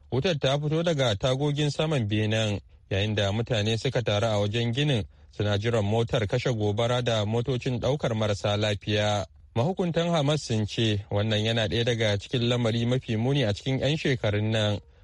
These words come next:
baya ga tashin hankali da ake yi tsakanin Isra'ila da Falasɗinawa a rikicin da ake ci gaba da yi.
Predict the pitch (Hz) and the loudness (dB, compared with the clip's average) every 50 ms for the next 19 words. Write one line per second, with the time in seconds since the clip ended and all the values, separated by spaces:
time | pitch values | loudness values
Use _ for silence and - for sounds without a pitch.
0 | - - - 104 98 101 104 101 101 92 - 107 107 110 - 113 101 101 110 117 | -20 -6 -2 0 2 2 2 2 2 2 2 2 0 2 2 0 0 2 2 0
1 | 117 - 113 104 113 117 113 101 113 117 - 113 110 117 120 107 - 110 - 120 | 0 0 0 0 2 2 2 2 0 0 0 0 0 0 0 0 -2 -2 0 0
2 | 113 113 120 127 120 110 104 - 110 107 110 131 147 147 123 113 101 - 113 107 | 0 0 0 0 0 -2 -2 0 0 0 2 2 2 0 0 0 0 0 0 0
3 | 110 110 - - - 107 104 104 107 104 104 104 104 107 107 104 101 - - - | 0 0 -2 -2 -2 -2 0 2 2 2 2 2 2 2 0 0 -2 -4 -10 -20
4 | - - - 95 95 95 - 110 101 - 117 104 98 98 90 107 - - 107 92 | -20 -6 -4 -2 -2 0 0 -2 -2 0 0 2 2 2 0 0 0 0 -2 -2
5 | - - 107 101 101 101 95 104 101 101 107 104 101 101 101 104 104 101 98 | -2 -2 -2 0 0 0 2 2 0 2 2 2 2 2 2 2 2 0 0